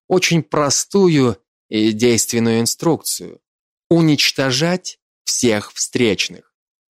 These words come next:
Никаких исключений, никаких правил, никакого расписания. Машина для уничтожения жизни, по капризу госпожи, сама когда-то живая. Это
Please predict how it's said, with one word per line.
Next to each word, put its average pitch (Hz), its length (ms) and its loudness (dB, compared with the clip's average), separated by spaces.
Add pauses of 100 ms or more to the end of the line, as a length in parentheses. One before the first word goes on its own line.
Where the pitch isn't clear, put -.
(140)
Никаких 147 800 0
исключений, 98 840 -2 (160)
никаких 123 600 0
правил, 123 420 -2 (160)
никакого 170 640 2
расписания. 123 840 -2 (500)
Машина 180 800 2
для 131 200 4
уничтожения 160 800 2
жизни, 160 560 -4 (280)
по 123 120 0
капризу 123 480 0
госпожи, 117 640 -2 (120)
сама 104 480 -2
когда-то 104 520 -4
живая. 101 580 -2 (680)
Это 120 760 -2